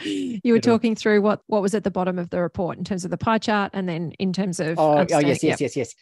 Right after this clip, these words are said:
Speaker 2: Okay, so <laughs> it gives you how much carbon dioxide your house is responsible for with solar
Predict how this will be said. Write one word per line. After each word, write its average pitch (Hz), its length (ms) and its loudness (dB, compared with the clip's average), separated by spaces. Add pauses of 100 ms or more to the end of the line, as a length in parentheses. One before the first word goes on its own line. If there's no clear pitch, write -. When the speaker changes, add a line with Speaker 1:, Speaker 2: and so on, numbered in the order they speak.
(160)
Speaker 2:
Okay, 131 240 -2 (120)
so 127 280 0 (360)
<laughs> 175 280 -8
it 143 60 0
gives 139 180 0
you 151 100 4
how 190 160 2
much 160 320 -2
carbon 147 220 2
dioxide 127 380 -2
your 113 80 -4
house 120 240 -6
is 117 60 -16
responsible 113 480 -6
for 107 300 -2
with 147 220 0
solar 175 500 -4